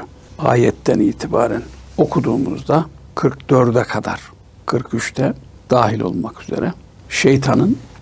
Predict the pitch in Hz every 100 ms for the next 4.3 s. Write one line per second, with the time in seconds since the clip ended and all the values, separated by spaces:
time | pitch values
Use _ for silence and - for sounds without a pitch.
0 | - - 147 127 113 113 - 104 - 156
1 | 123 131 127 123 110 104 - 92 85 -
2 | - - - 101 98 - - - - -
3 | - - - - - - - - 208 202
4 | 180 208 -